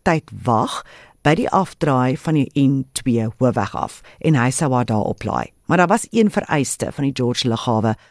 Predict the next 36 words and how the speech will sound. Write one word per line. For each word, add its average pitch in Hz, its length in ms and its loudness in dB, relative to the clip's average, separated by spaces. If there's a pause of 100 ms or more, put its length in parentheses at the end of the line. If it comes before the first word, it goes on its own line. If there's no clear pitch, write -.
voor 233 440 4
die - 140 -4
onderhoud 123 320 -2
kon 104 180 -6
plaasvind, 104 580 -4
sê 117 160 -2
Mongo. 104 400 2 (400)
Glompo 220 540 2 (240)
moes 143 320 -2 (100)
'n 131 340 0
M 110 120 0
I 120 120 -4
V 113 420 -4
toets - 300 -6
doen. - 200 -6 (800)
Dit 220 140 4
is 311 100 2
natuurlik 311 540 2
teen 240 260 4
die 180 140 0
arbeidswetgewing 123 880 -2
in 156 120 0
Suid-Afrika 131 540 -2
vir - 220 -6
enige 226 360 2
werkgewer 107 640 -4
om 143 160 -2
'n - 120 -4
M 170 180 0
I 165 120 -2
V 139 320 -2
toets - 300 -6
te - 160 -8
eis 120 280 -2 (220)
van 135 280 0
werksaansoekers. - 1160 -4